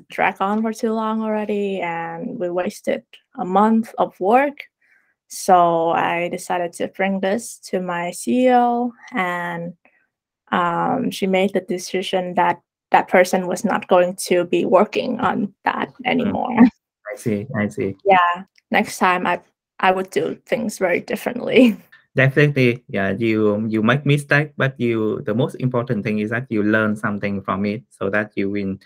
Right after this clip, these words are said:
Speaker 2: not repeat the same mistake in the future. So, and I think that in the context of this podcast, we are talking about new manager, let's say people who are new to the managing position. So, mm, of course, we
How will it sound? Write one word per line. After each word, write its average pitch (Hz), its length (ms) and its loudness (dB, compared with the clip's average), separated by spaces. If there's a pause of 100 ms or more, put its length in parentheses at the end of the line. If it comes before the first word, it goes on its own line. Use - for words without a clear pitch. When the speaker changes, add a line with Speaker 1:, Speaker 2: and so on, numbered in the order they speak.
(220)
Speaker 2:
not 120 240 2
repeat 120 320 2
the 120 120 -2
same 104 280 -2
mistake 110 460 -4
in 98 120 -4
the 98 120 -2
future. 139 500 0 (280)
So, 107 340 -4 (500)
and 107 260 -2
I 120 220 2
think 135 240 6
that 135 240 2
in 123 160 2
the 120 140 2
context 127 560 0
of 107 120 -6
this 123 200 -2
podcast, 143 500 0
we 113 160 0
are 107 100 0
talking 123 420 -2
about 104 440 -2
new 147 240 8
manager, 117 640 2 (320)
let's 117 180 -8
say 107 180 -2
people 104 420 0
who 107 160 0
are 107 180 -2
new 135 520 0
to 113 240 -4
the 107 160 0
managing 107 500 -2
position. 143 640 -2
So, 107 320 -6
mm, 98 160 -4 (120)
of - 120 -6
course, 117 320 0
we 101 380 -4